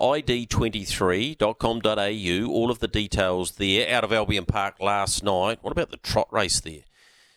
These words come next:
Nine out of the first ten all expat Kiwis, including the winner, Sir Fahrenheit, beating Majestic Lavros and Majestic Harry.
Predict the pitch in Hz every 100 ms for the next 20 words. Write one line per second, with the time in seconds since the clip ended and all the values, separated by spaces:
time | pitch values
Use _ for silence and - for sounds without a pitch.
0 | _ 98 104 113 147 170 143 113 - 110
1 | - - 104 90 87 - 95 95 92 -
2 | - - 101 - 90 - - 98 87 80
3 | 80 - 98 85 82 92 85 - - 92
4 | - - 95 104 98 82 82 - 85 82
5 | 80 90 - - - 87 85 85 82 -
6 | 85 87 87 82 - 87 85 90 - 85
7 | - - - 101 107 92 80 117